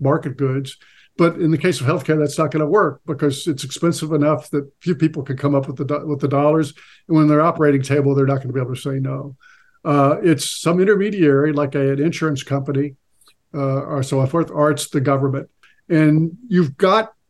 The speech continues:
the latter two, some sense already in Medicare with Medicare Advantage,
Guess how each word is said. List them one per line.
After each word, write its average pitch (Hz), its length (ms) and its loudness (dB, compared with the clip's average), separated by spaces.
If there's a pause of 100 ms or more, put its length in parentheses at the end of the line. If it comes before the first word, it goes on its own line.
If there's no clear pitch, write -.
(240)
the 160 120 4
latter 214 320 4
two, 151 320 2
some 208 360 -2
sense 156 300 -2
already 151 260 4
in 135 80 2
Medicare 139 560 -2
with 131 200 -4
Medicare 156 360 2
Advantage, 139 720 0